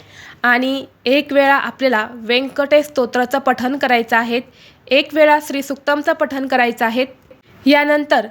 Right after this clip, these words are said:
सोळा वेळा विष्णू गायत्री मंत्राचं पठण करायचं आहे.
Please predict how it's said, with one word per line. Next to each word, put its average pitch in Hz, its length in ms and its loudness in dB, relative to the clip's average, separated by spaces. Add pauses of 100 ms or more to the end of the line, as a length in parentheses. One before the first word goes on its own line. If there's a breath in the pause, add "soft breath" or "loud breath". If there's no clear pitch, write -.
सोळा 285 440 4
वेळा 285 320 2 (120)
विष्णू 269 420 -4
गायत्री 262 440 -2
मंत्राचं 277 440 -2
पठण 277 360 -4
करायचं 262 400 0
आहे. 247 200 0